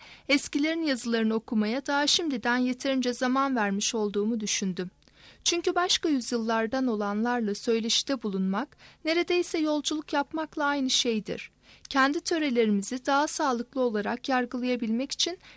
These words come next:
değişik halkların töreleri üzerine bir şeyler bilmek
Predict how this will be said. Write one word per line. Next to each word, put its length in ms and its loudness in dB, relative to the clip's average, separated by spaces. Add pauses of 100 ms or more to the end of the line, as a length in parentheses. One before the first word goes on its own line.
(120)
değişik 420 2
halkların 480 0
töreleri 500 -2
üzerine 500 0
bir 100 -2
şeyler 560 0
bilmek 420 -2